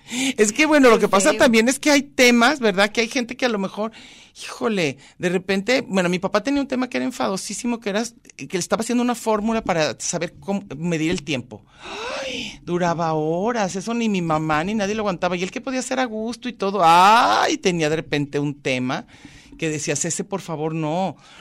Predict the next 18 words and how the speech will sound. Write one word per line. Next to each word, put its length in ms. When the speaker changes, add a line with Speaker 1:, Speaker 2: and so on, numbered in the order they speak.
Speaker 1:
O, 140
o 260
gente 380
de 80
repente 380
que 160
Speaker 2:
Dijimos 260
que 100
ese 200
va 100
a 20
ser 180
Speaker 1:
Ah, 100
Speaker 2:
para 100
Speaker 1:
sí, 80
Speaker 2:
el 20
que 60
Speaker 1:
cierto, 160